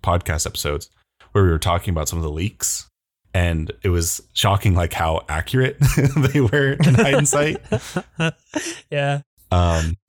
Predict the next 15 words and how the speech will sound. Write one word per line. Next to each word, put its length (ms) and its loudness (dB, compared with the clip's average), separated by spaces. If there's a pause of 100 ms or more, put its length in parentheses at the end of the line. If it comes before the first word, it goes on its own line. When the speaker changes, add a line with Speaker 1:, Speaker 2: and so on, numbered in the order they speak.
(1300)
Speaker 1:
the 120 4
big 200 2
takeaway 640 0 (500)
I 120 2
see 340 0 (240)
is 320 -2
that 340 0 (240)
it 120 -2
sounds 420 2
like 160 0
we're 80 0
getting 200 0
another 220 0
Switch 280 -4
two 260 -2